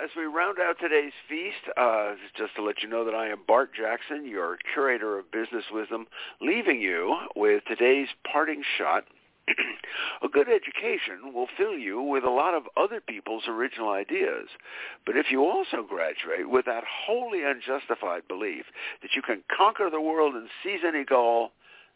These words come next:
then you have received a magnificent gift indeed. <laughs> And to you gleefully sharing our feast, I hope you've enjoyed The Art of the C E O as much as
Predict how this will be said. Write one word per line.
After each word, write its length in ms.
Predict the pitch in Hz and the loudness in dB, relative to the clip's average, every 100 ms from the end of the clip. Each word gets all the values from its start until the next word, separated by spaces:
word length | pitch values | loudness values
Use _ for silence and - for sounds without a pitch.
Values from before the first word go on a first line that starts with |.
| _ | _
then 200 | - 131 | -4 -4
you 140 | 165 95 | -2 -4
have 180 | 80 - | -6 -10
received 420 | 71 - 82 80 78 | -14 -12 -12 -12 -12
a 80 | - | -10
magnificent 800 | - - - 101 131 - 123 | -10 -10 -8 -6 -6 -6 -8
gift 300 | - 85 - | -4 -4 -4
indeed. 560 | 76 - - 76 67 - - - - - | -10 -10 -8 -8 -8 -12 -16 -4 0 4
<laughs> 80 | - - - - _ - - _ - - - - - - - | 2 0 -2 -2 _ -14 -14 _ -6 -2 -2 0 -2 -4 2
And 200 | 143 147 | 2 2
to 80 | 147 | -4
you 220 | 180 196 | -4 -4
gleefully 520 | 156 160 160 139 120 127 - | 0 2 2 0 -2 2 2
sharing 340 | 143 143 123 110 | 4 2 2 -2
our 140 | 95 - | -4 -6
feast, 240 | 85 80 - - _ _ _ _ _ _ _ _ - - | -10 -10 -12 -16 _ _ _ _ _ _ _ _ -14 2
I 160 | 113 117 | 2 4
hope 180 | 147 - | -2 -4
you've 140 | 110 | -18
enjoyed 300 | 85 87 82 | -14 -10 -10
The 140 | 87 85 | -8 -8
Art 160 | 87 | -8
of 80 | 82 | -10
the 60 | - - | -18 -16
C 180 | 87 78 | -12 -10
E 20 | |
O 180 | 78 90 - - | -10 -12 -14 -12
as 140 | 101 90 95 | -12 -14 -8
much 180 | 104 101 | -4 -2
as 80 | 90 | -4